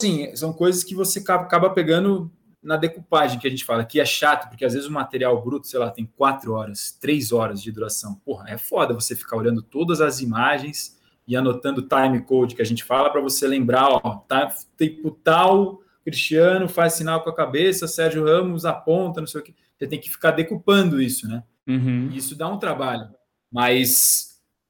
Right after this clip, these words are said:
Speaker 1: mas nesse, nesse lance aí foi muito legal, porque a gente conseguiu ver. Então, assim, Copa do Mundo pra mim é o ápice.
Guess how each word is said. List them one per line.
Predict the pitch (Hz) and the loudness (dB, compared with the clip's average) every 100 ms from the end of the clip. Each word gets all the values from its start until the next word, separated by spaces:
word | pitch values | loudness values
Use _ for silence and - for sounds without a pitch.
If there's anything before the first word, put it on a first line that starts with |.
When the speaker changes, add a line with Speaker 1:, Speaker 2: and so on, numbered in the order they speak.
| _ | _
Speaker 1:
mas | 127 123 | 0 2
nesse, | 120 147 - 143 | 2 0 -4 -6
nesse | 139 135 135 | -8 -6 -6
lance | 139 143 | -6 -6
aí | 139 | -6
foi | 156 | -6
muito | 147 156 | -6 -2
legal, | 160 139 | 0 2
porque | 143 160 | 0 -2
a | |
gente | 156 160 | -2 -4
conseguiu | 160 - 156 170 | -6 -8 -6 -2
ver. | 131 | -2
Então, | 120 117 170 214 - - | 0 0 0 0 -6 -4
assim, | 196 170 | -2 2
Copa | 196 214 226 | 2 4 6
do | 175 | 6
Mundo | 185 202 | 6 6
pra | 180 | 4
mim | 170 | 4
é | 208 | 4
o | 170 | 4
ápice. | 131 - - - | 2 0 -4 -6